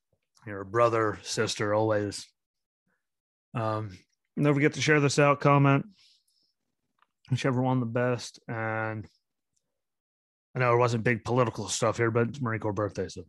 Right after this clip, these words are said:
deal with it. And, uh, enjoy the rest of your day. I sure am going to. And I'll be back tomorrow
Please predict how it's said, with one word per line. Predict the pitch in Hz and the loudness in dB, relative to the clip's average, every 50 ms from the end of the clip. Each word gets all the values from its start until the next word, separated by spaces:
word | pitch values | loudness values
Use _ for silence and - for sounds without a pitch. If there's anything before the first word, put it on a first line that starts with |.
| _ _ - | _ _ -2
deal | 113 113 120 123 | 2 2 4 4
with | 117 110 - - - | 4 2 0 2 0
it. | 113 98 85 - _ _ _ _ _ _ _ _ _ _ _ _ _ _ _ _ _ _ _ _ - | 0 0 -2 -8 _ _ _ _ _ _ _ _ _ _ _ _ _ _ _ _ _ _ _ _ -12
And, | 117 104 98 95 95 98 | -10 -8 -8 -8 -6 -6
uh, | 98 98 | -6 -6
enjoy | 92 95 98 107 107 107 | -6 -6 -4 -2 -2 -2
the | 110 107 | 0 0
rest | 110 110 - | -2 -2 -2
of | - | -2
your | 120 110 | -2 0
day. | 110 117 117 123 | 2 4 4 4
I | 127 120 123 151 | 4 4 4 4
sure | 156 - - 147 135 131 | 2 2 2 0 2 2
am | 127 120 | 0 0
going | 113 120 120 117 113 110 104 | 0 0 -2 -2 -2 -4 -6
to. | - 117 113 113 107 92 _ _ _ _ - - _ _ _ _ _ _ _ _ _ _ _ _ _ _ _ _ _ - - | -4 -4 -2 -2 -4 -6 _ _ _ _ -20 -20 _ _ _ _ _ _ _ _ _ _ _ _ _ _ _ _ _ -6 -2
And | 120 113 113 110 117 | 0 2 2 2 2
I'll | 127 117 110 | 0 0 0
be | 110 107 | 0 0
back | 110 107 104 101 - - - - _ _ _ _ _ _ _ - | 2 0 0 -2 -6 -14 -18 -18 _ _ _ _ _ _ _ -12
tomorrow | - 113 113 117 113 104 98 90 87 82 | -8 -4 0 0 0 0 -2 -4 -8 -14